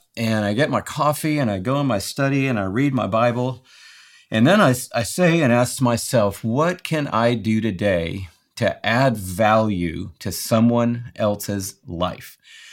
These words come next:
He said, "That's the first thing I think about every single morning." And I was like, "Wow, no wonder your influence is so wide." The Bible says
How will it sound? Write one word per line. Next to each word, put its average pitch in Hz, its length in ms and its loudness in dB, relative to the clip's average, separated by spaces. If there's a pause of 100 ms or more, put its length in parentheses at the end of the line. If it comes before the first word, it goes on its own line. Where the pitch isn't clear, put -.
(360)
He 110 160 -2
said, 95 320 -4
"That's 127 340 2
the 143 140 -2
first 120 440 -2
thing 107 240 -2
I 95 100 -2
think 110 280 -4
about 92 440 -6 (260)
every 104 380 -4
single 98 420 -4
morning." 95 440 -2
And 90 120 -4
I 92 80 -6
was 92 220 -6
like, 92 220 -8
"Wow, 95 360 -2
no 101 180 -4
wonder 123 360 0
your 95 420 -4
influence 101 680 -4
is 92 120 -8
so 98 200 -4
wide." 104 400 0
The 95 80 -6
Bible 117 320 0
says 101 420 -2